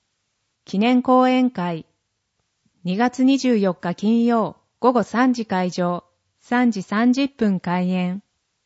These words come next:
会場、マナミール市民会館、旧西四。講師、清水宏保さん。長野オリンピックスピードスケート金メダリスト、田中雅美さん。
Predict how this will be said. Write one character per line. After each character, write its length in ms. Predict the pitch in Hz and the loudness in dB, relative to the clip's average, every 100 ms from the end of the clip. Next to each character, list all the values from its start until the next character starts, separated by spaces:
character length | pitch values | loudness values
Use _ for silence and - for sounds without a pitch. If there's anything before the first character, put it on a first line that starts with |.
| _ _ _ _ _ _ | _ _ _ _ _ _
会 240 | - 208 214 | -4 -2 0
場、 360 | 214 208 214 - _ - | 0 -2 -2 -10 _ -8
マ 120 | 190 | -2
ナ 140 | 233 | 2
ミ 200 | 247 269 | 4 4
ー 40 | 262 | 2
ル 80 | 208 | 0
市 160 | - | 0
民 220 | 208 247 | 2 2
会 240 | 247 247 247 | 2 0 -2
館、 360 | 190 180 170 - _ _ _ | -2 -4 -4 -10 _ _ _
旧 340 | - 254 202 - - | -2 0 0 -4 -6
西 280 | 165 - | -6 0
四。 260 | 214 202 151 - _ _ _ _ _ _ _ _ | 0 0 -4 -12 _ _ _ _ _ _ _ _
講 240 | 262 269 | 0 0
師、 360 | 262 180 170 - | 0 -4 -6 -8
清 200 | - 254 | -4 2
水 260 | 285 220 196 | 2 2 -4
宏 340 | 180 226 262 | -4 -2 0
保 80 | 240 | 0
さ 340 | - - 180 | -2 -10 -10
ん。 140 | 165 - _ - | -10 -16 _ -6
長 280 | 170 208 | -2 0
野 160 | 233 247 | 2 2
オ 80 | 247 | 2
リ 140 | 254 | 2
ン 60 | 240 | 2
ピ 160 | 254 | 0
ッ 80 | 247 _ | -4 _
ク 220 | 190 170 | -4 -4
ス 160 | - - | -6 -8
ピ 180 | 233 247 | -4 0
ー 20 | |
ド 120 | 254 | 0
ス 120 | 247 | -2
ケ 200 | - 254 | -2 -2
ー 20 | 247 | -2
ト 160 | 175 | -4
金 260 | - 214 233 | -4 -2 0
メ 140 | 254 | 0
ダ 120 | 247 | 0
リ 160 | 247 254 | 0 -2
ス 120 | - | -4
ト、 260 | - 175 175 _ _ _ _ | -6 -6 -8 _ _ _ _
田 120 | - 190 | -6 -2
中 220 | 240 240 | 0 0
雅 240 | 226 226 | 0 0
美 120 | 226 214 | -4 -2
さ 240 | 214 208 | -4 -4
ん。 100 | 214 | -6